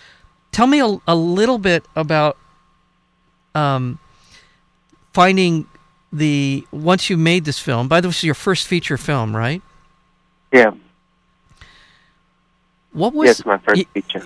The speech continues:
Speaker 1: okay, what was your, what was it about, what made you think, "I can do this"? In your, what, what was it about? I mean, obviously you're excited,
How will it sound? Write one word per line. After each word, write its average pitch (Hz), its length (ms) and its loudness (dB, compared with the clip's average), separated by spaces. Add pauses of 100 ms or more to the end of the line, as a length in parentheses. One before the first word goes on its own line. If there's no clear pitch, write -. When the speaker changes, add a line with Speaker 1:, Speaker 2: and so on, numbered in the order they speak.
Speaker 1:
okay, 190 260 0
what 156 440 -2
was 196 500 -4
your, 160 240 -4 (440)
what 151 380 -4
was 185 220 -2
it 165 120 -2
about, 147 440 0 (340)
what 175 220 0 (220)
made 175 220 2
you 165 80 0
think, 160 380 -2 (280)
"I 151 120 2
can 147 220 -4
do 139 240 0
this"? 110 360 -8
In 135 180 -2
your, 131 220 -4 (240)
what, 156 360 -4
what 160 220 -4
was 170 200 0
it 156 80 -2
about? 131 360 0
I 131 40 -2
mean, 139 140 -2
obviously 143 360 -2
you're 131 60 -4
excited, 135 480 -2